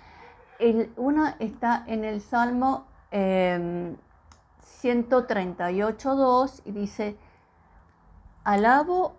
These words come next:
tu amor por tu inagotable, por tu amor inagotable", ah, perdón, vuelvo a empezar. "Alabo tu nombre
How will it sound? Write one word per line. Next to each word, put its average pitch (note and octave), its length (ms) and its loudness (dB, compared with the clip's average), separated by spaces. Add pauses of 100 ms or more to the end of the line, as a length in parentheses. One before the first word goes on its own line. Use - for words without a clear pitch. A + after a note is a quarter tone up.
(140)
tu G#3+ 80 -2
amor A3+ 580 2
por A#3 160 -4
tu A3 120 -8
inagotable, G#3+ 1000 -2 (800)
por G3 160 -2
tu G3+ 100 -2
amor A3 240 4
inagotable", A#3 760 2
ah, - 100 -10 (160)
perdón, F#3+ 340 0 (440)
vuelvo G#3 320 2
a A3+ 40 4
empezar. G3+ 460 -4 (1300)
"Alabo C#4 520 4
tu B3 140 -6
nombre C4 720 2